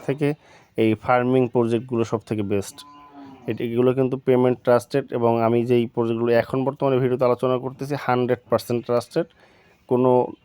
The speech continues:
ই নেই, আপনারা কিছু কয়েন করে রাখবেন এখানে, দেখবেন যে অবশ্যই এখান থেকে কিছু প্রফিট পাবেন। হান্ড্রেড পার্সেন্ট আমার উপরে বিশ্বাস রাখেন। যাই হোক, এখন, আহ, দ্বিতীয় প্রজেক্টটা নিয়ে আমি আলোচনা করতেছি আপনাদের মাঝে।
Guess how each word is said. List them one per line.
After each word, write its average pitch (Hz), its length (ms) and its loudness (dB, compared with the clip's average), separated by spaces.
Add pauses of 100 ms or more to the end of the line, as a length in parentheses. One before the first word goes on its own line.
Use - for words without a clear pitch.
(180)
ই 131 100 2
নেই, 113 100 4
আপনারা 120 220 0
কিছু 123 200 -4
কয়েন 120 320 2
করে 120 200 2
রাখবেন 123 260 0
এখানে, 135 280 -2
দেখবেন 117 460 0
যে 117 120 0
অবশ্যই 113 640 0
এখান 107 240 -2
থেকে 107 200 -6
কিছু 107 220 -4
প্রফিট 107 340 -4
পাবেন। 98 260 -2 (440)
হান্ড্রেড 113 340 -4
পার্সেন্ট 120 320 -2 (480)
আমার 110 180 0
উপরে 113 260 -2
বিশ্বাস 110 400 -8
রাখেন। 101 240 -6 (440)
যাই 120 140 0
হোক, 143 220 -4 (160)
এখন, 110 440 -4 (560)
আহ, 101 340 -2
দ্বিতীয় 123 340 -2
প্রজেক্টটা 117 400 -6
নিয়ে 110 120 0
আমি 107 100 2
আলোচনা 104 360 -2
করতেছি 104 440 -10
আপনাদের 104 340 -6
মাঝে। 110 320 -6